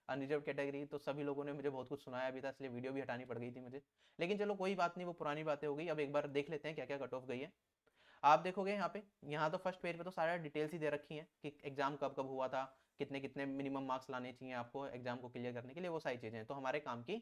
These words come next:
नहीं है यहाँ पे फिलहाल, ठीक है। यहाँ पे अगर मैं बात करता हूँ, आपको पता होगा अगर आप टियर टू क्वालिफाई करते हो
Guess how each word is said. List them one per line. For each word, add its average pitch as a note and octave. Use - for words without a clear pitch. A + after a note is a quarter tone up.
नहीं A2
है G#2
यहाँ G2+
पे G#2+
फिलहाल, G2
ठीक D#3+
है। F#3
यहाँ C#3+
पे F#3
अगर F#3
मैं F#3+
बात E3
करता D#3+
हूँ, F#3+
आपको C#3
पता F3
होगा E3+
अगर E3+
आप E3
टियर D3+
टू D#3+
क्वालिफाई D3+
करते C#3+
हो C#3+